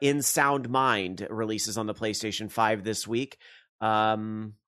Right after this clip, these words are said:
but not Wanted Dead. That game is not getting a Japanese release, at least not yet. Uh, but Wild Hearts is. So that is something you can look forward to in Japan this week on the seventeenth. Um, Darkstalker, if you're good,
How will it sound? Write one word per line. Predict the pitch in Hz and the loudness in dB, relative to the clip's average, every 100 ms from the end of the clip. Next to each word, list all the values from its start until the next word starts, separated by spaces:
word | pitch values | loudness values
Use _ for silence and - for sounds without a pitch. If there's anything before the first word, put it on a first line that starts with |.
| _ - _ _ _ _ _ _ | _ -20 _ _ _ _ _ _
but | 120 110 | -6 -2
not | 113 127 170 127 | 2 2 2 0
Wanted | 117 147 165 120 | -2 0 2 0
Dead. | 92 143 120 90 | 0 0 0 0
That | 107 | -2
game | 147 143 | -2 -6
is | 127 | -4
not | 131 127 | -6 -6
getting | 131 123 | -6 -6
a | |
Japanese | 120 120 120 123 113 | -4 -4 -4 -8 -6
release, | 113 110 - | -6 -6 -6
at | |
least | 110 104 | -6 -6
not | 110 107 | -6 -6
yet. | 101 101 - - - | -4 -4 -4 -8 -2
Uh, | 120 | 0
but | 110 117 | 2 4
Wild | 202 202 | 4 4
Hearts | 135 92 - | 4 2 0
is. | 101 76 - | -4 -4 -6
So | - - | -8 -8
that | 101 104 | -2 -2
is | 101 - | -2 -6
something | - 95 | -10 -10
you | 87 | -8
can | 90 | -10
look | 85 | -8
forward | 90 90 | -8 -8
to | 87 90 | -8 -8
in | 95 | -8
Japan | 87 101 95 | -8 -6 -6
this | 92 | -6
week | 131 139 - | -8 -10 -4
on | 120 120 120 - _ _ | 0 0 -2 -8 _ _
the | 117 | -12
seventeenth. | 113 117 90 92 - - 67 - - _ - _ _ - | -6 -6 -6 -8 -10 -12 -12 -16 -20 _ -20 _ _ -2
Um, | 156 160 160 165 151 - _ - | 2 4 2 0 -4 -10 _ -4
Darkstalker, | 139 185 - 180 180 | 2 2 2 2 2
if | 131 | 2
you're | 170 | -2
good, | 240 170 185 160 127 117 | -2 0 2 4 2 0